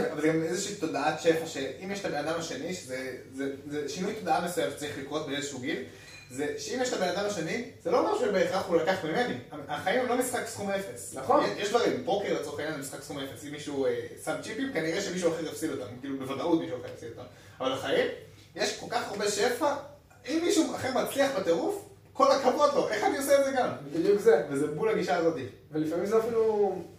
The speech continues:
Speaker 2: להוריד קצת אגו ולהגיד, "היי, שמע, אתה מצליח בטירוף, אני רוצה ללמוד קצת יותר איך להיות כמוך", וזה לא תמיד קל, כאילו מניסיון אישי, זה לא תמיד קל להגיד את זה, כי אתה איפשהו גם מודה בינך לבין עצמך, "אולי אני לא טוב as much as."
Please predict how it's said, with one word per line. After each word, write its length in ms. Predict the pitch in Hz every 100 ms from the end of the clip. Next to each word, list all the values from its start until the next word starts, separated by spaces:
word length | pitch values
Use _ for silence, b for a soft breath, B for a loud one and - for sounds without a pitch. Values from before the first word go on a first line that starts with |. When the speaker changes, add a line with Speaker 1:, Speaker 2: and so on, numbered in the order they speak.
| -
Speaker 2:
להוריד 360 | 180 170 190 202
קצת 220 | - 208
אגו 200 | 220 208
ולהגיד, 380 | 175 165 180 180
"היי, 260 | 277 240 - -
שמע, 280 | - 202 214 - - - -
אתה 80 | -
מצליח 400 | 151 - 202 202
בטירוף, 380 | 170 160 170 175 - B B B B 151
אני 320 | 170 196 226
רוצה 380 | 226 220 220 208
ללמוד 300 | 190 196 220
קצת 180 | - 220
יותר 160 | 202 226
איך 160 | -
להיות 200 | 202 202
כמוך", 280 | 190 202 214 - -
וזה 160 | 147 156
לא 120 | 180 196
תמיד 120 | 185
קל, 160 | 190 160
כאילו 180 | 160 165
מניסיון 300 | 151 147 175
אישי, 220 | 185 226 160
זה 160 | 147
לא 140 | 151 165
תמיד 300 | 165 160 156
קל 180 | 160 147
להגיד 320 | - - -
את 120 | 220 -
זה, 120 | -
כי 60 | -
אתה 120 | -
איפשהו 260 | 139 151 147
גם 140 | 143
מודה 280 | - 170 180 - B B B
בינך 260 | 139 135 160 156
לבין 180 | 160 151
עצמך, 380 | 151 156 151 202 - -
"אולי 140 | 139 139
אני 220 | 139 135
לא 240 | 143 139 139
טוב 300 | 202 202 - 151
as 160 | 143
much 180 | 139 131
as." 180 | 117